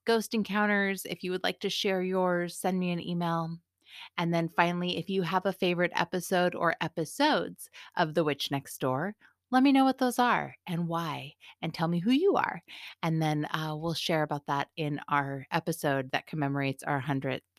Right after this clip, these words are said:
and something episode. <laughs> All right. Like I said,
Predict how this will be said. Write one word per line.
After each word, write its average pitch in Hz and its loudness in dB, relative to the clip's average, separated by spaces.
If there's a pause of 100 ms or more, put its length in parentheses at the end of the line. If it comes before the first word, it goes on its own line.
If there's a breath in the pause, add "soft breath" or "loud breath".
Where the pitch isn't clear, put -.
(140)
and 123 -4 (100)
something 123 -4 (400)
episode. - -10
<laughs> - -14
All 175 10
right. 170 6 (400 loud breath)
Like 175 6
I 190 12
said, 156 4